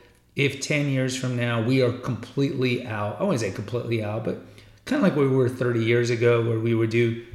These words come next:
some previous I P, right? There'd be a Die Hard sequel every three years, or there'd be the, um, original Michael Keaton Batmans, or Christopher Reeve Superman's thirty years,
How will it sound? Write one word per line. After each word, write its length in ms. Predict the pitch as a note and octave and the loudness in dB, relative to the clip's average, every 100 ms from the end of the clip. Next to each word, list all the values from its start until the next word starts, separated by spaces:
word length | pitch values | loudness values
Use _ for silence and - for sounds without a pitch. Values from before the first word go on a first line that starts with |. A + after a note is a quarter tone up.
| - | -10
some 280 | - B2 | -4 -4
previous 360 | A#2 B2 A#2 A2+ | -2 0 0 0
I 120 | A#2 | -2
P, 240 | A2+ A#2 A#2+ | -2 0 2
right? 160 | G#2+ | 2
There'd 160 | A2+ A2 | 0 2
be 120 | B2 | 2
a 100 | A2 | 2
Die 280 | G#2+ A2 A#2 | 0 -2 -2
Hard 280 | A2 A2+ A2 | 0 -2 -2
sequel 460 | - A2+ B2 A#2+ | -2 -2 0 0
every 180 | A2+ A#2 | 2 0
three 240 | A#2 A#2 | 2 0
years, 540 | A2 A2+ A2+ A2+ A2+ A2+ - - - | 2 2 2 2 0 -4 -12 -20 -6
or 80 | B2+ | 0
there'd 200 | A#2 A2+ | 0 2
be 200 | B2+ B2 | 0 0
the, 400 | B2 A#2+ A2+ B2+ | 0 0 0 -2
um, 180 | A#2+ A#2+ | -2 -2
original 320 | C3+ A2+ B2 | -2 -2 -2
Michael 340 | B2+ A#2+ B2 | -2 -2 -4
Keaton 360 | A2+ C#3+ A#2 A#2+ | -6 -4 -2 -2
Batmans, 840 | A#2 A#2+ A#2+ A#2 A#2 A2+ A#2 A#2 - - - - | -2 -2 -4 -2 0 0 -2 -4 -6 -18 -20 -12
or 80 | A2+ | -4
Christopher 520 | D#3+ - B2 B2+ B2 | -2 0 -2 -2 0
Reeve 600 | A#2+ B2+ B2+ A#2+ A#2 - - _ _ _ _ _ _ - - | 0 0 0 -2 -4 -10 -20 _ _ _ _ _ _ -16 -2
Superman's 560 | C#3+ A2+ B2 B2 A#2+ | -2 0 0 0 -2
thirty 240 | - B2 A#2+ | 0 0 4
years, 440 | A#2+ A#2+ A#2 - | 4 2 0 -8